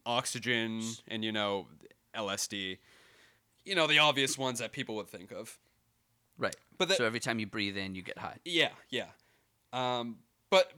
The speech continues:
Speaker 1: but I
Speaker 2: Difficult way to live.
Speaker 1: I was thinking, yeah, like, it, it has to be a little easier to deal with, but also I want it to be something that everyone has to experience and it's, like, completely unavoidable. Um,
Speaker 2: Right.
Speaker 1: so I,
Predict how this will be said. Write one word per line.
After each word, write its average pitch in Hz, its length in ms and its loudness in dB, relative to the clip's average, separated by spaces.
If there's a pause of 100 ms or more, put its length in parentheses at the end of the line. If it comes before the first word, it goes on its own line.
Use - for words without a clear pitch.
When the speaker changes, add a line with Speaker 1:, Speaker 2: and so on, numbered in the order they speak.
Speaker 1:
but 214 80 4
I 202 80 6
Speaker 2:
Difficult - 280 -2
way 95 120 -2
to 90 80 -6
live. 123 120 -10
Speaker 1:
I 185 100 4
was 196 140 4
thinking, 190 360 0
yeah, 151 240 2
like, 135 180 0
it, 175 100 -2
it 175 180 -4
has 226 260 -4
to 214 60 -8
be 160 380 2 (400)
a 143 80 -4
little 143 360 0
easier 123 420 -4
to 117 160 -12 (240)
deal 113 280 -2
with, 131 320 -2
but 131 100 2
also 143 320 -2
I 156 60 2
want 123 200 -2
it 120 100 -8
to 117 80 -10
be 101 180 -10
something 110 260 -10
that 95 240 -6 (460)
everyone 123 420 -4
has 131 220 -6
to 120 120 -8
experience 107 540 -10
and 110 100 -10
it's, 101 140 -10
like, - 160 -16
completely 104 460 -10
unavoidable. 101 640 -6 (840)
Um, 101 520 -4
Speaker 2:
Right. 98 180 -2 (420)
Speaker 1:
so 147 600 4
I, 160 180 2